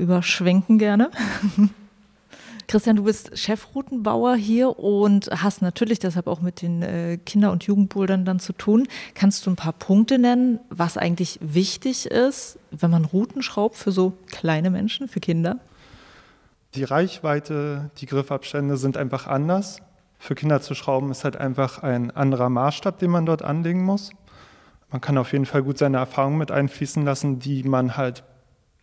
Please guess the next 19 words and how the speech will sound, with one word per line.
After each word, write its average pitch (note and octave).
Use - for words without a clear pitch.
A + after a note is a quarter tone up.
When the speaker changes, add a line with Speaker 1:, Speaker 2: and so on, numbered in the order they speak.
Speaker 2:
bei C3
Bouldern C3+
für -
Erwachsene D3+
rausziehen D3
kann. F#3+
Aber C#3+
ich C#3
denke, D3
für D3
Kinder F#3+
zu E3+
schrauben D3+
ist C3+
halt C#3
etwas C#3
ganz C3
anderes, C3+
weil B2